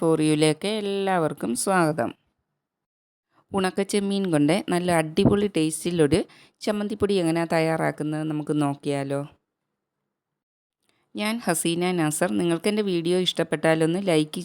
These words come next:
ചെയ്യുകയും സബ്സ്ക്രൈബ് ചെയ്യാത്ത കൂട്ടുകാരൊന്ന് സബ്സ്ക്രൈബ് ചെയ്ത് സപ്പോർട്ടും കൂടി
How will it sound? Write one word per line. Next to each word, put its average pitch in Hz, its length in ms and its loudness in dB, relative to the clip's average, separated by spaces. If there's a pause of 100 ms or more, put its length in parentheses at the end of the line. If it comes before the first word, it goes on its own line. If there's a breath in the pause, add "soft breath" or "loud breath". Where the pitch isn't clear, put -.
ചെയ്യുകയും 151 420 4 (320 loud breath)
സബ്സ്ക്രൈബ് 214 560 -2
ചെയ്യാത്ത 170 300 0
കൂട്ടുകാരൊന്ന് 165 720 0
സബ്സ്ക്രൈബ് 202 520 -2
ചെയ്ത് 160 140 -2
സപ്പോർട്ടും 151 540 0
കൂടി 143 160 -2